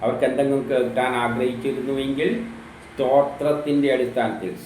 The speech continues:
സയൻസിൻ്റെ അടിസ്ഥാനത്തിലാണ് അവർ വസ്തുക്കൾ കൊടുത്തിരുന്നത് ഇന്ദ്രന്. അവരും ചെടികൾ നട്ട്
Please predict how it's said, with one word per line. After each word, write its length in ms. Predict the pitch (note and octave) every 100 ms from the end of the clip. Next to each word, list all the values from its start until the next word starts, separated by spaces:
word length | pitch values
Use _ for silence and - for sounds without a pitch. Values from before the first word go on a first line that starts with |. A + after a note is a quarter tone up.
| -
സയൻസിൻ്റെ 680 | A#2 C#3 E3 - F#3+ F#3+ F#3 D3+
അടിസ്ഥാനത്തിലാണ് 840 | B2 - A#2 A2+ A2+ A2 A2+ A2+ - - - - - F#2+
അവർ 140 | G#2+ A#2+ G2+
വസ്തുക്കൾ 720 | G#2 - - C3 - A#2+ - - - - - - - B2
കൊടുത്തിരുന്നത് 680 | A2+ A2+ B2 A2+ G2 F#2+ F2+ F#2+ A2
ഇന്ദ്രന്. 440 | A2+ G#2+ F#2 - - - - - - - - - - - - - - - - - - - - - - - - - - - - - A2
അവരും 300 | A#2 C#3+ - - - - - - - - - - - - - - - - - - - - - - -
ചെടികൾ 300 | E3 D3+ D#3 D#3 D3+
നട്ട് 220 | C#3+